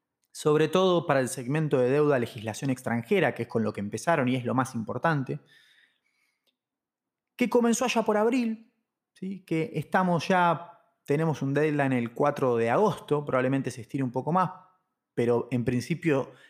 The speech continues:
ya estaríamos, sí, eh, en la última etapa. Eh, a veces cuando uno compara con otros canjes se estiró bastante, otros canjes han tardado más. La comparación con el canje de dos mil cinco no es del todo justa porque Argentina venía de unos cuantos años de default,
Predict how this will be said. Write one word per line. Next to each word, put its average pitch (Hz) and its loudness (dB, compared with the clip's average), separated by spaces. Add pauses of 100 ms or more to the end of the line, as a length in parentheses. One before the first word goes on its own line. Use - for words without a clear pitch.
ya 127 -2
estaríamos, 127 0
sí, 123 -4
eh, 98 -6
en 110 -2
la 110 4
última 123 2
etapa. 139 0 (720)
Eh, 120 -2
a 190 4
veces 214 2
cuando 185 2
uno 185 0
compara 160 0
con 151 0
otros 156 0
canjes 170 -2
se - -8
estiró 156 0
bastante, 160 -4
otros 165 -2
canjes 147 -6
han 117 -8
tardado 110 -2
más. 117 -2 (720)
La 160 0
comparación 175 2
con 185 0
el 170 -2
canje 190 0
de 165 2
dos 147 0
mil 160 -2
cinco 180 -2
no 147 0
es 143 0
del 131 -2
todo 139 2
justa 135 -2
porque 113 0
Argentina 131 -2
venía 131 2
de 131 2
unos 127 -2
cuantos 165 0
años 131 -2
de 107 -4
default, 120 0